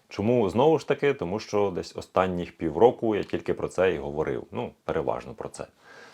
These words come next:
А справа в тому, що, м, у Вінниці, як і в усій Україні, ще навесні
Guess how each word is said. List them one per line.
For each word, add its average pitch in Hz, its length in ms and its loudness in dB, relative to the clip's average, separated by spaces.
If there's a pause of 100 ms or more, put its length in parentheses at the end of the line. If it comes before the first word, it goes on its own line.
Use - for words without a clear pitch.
(120)
А 80 500 2
справа 131 320 6
в 95 120 2
тому, 107 280 2
що, 80 680 2 (800)
м, 90 360 -4
у 90 100 -4
Вінниці, 104 880 0
як 80 240 -2
і 73 160 -4 (200)
в 82 60 -4
усій 82 380 -4
Україні, 127 760 -2 (140)
ще - 260 0
навесні 87 560 -4